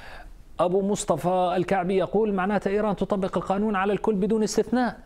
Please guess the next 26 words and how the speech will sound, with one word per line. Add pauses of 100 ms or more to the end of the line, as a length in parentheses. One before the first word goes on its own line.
(680)
علي
رضا
يقول:
"النصر
للجمهورية
الإسلامية
الإيرانية
وقادتها
الأبطال،
شعب
متحرر
ويحب
حكومته،
أنتم
مش
بلاكم". (920)
أبو
المجد
الماجدي
يقول:
"في
الدول
المتحررة
والديمقراطية
لا
أحد